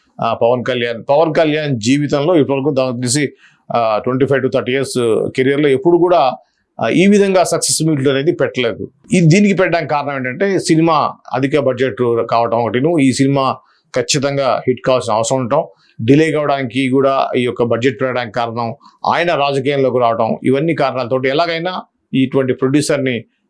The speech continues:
మనం బయటపడేయాలి, అతని డబ్బులు అతను వచ్చినట్టు చేయాలనే ఉద్దేశంతో ఈయన ఎక్కువగా చేశారు.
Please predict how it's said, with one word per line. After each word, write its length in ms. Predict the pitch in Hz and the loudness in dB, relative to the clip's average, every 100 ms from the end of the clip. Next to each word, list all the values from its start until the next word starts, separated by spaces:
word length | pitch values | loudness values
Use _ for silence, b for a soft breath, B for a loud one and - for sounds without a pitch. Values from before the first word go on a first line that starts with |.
| - | -4
మనం 300 | 120 113 110 | -2 -2 0
బయటపడేయాలి, 800 | 120 131 131 123 113 110 101 98 _ _ _ _ 104 | 0 0 -2 -2 -2 -2 -4 -4 _ _ _ _ -2
అతని 220 | 135 123 | 0 -2
డబ్బులు 240 | 131 143 | -2 0
అతను 120 | 127 | 0
వచ్చినట్టు 360 | 120 - 120 120 | -2 -2 -4 -4
చేయాలనే 400 | 107 117 113 113 | -2 -2 -2 -4
ఉద్దేశంతో 460 | 110 120 - 120 180 | -2 -4 -2 -2 0
ఈయన 160 | 170 | 0
ఎక్కువగా 600 | 120 - 120 127 123 107 - _ _ 110 | -2 -4 -4 -2 0 -2 -6 _ _ -2
చేశారు. 380 | 113 113 127 - | -2 0 -2 -4